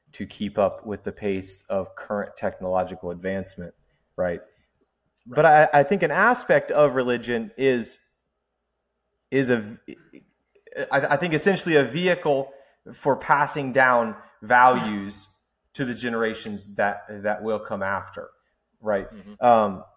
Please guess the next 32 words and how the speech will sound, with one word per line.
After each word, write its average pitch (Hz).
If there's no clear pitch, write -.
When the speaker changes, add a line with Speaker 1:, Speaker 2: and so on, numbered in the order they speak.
Speaker 1:
and, 127
and 139
when 160
the, 139
when 151
there's 139
such -
a 139
big 143
disparity, 110
um, 90
between 113
the 107
experiences 104
between 107
the 104
generations, 101
right? 101
<laughs> -
I'm 135
not -
sure 113
if 104
I'm 101
saying 107
this, 98
uh, 101
in, 104
in 107
a 95
coherent 104
way. 104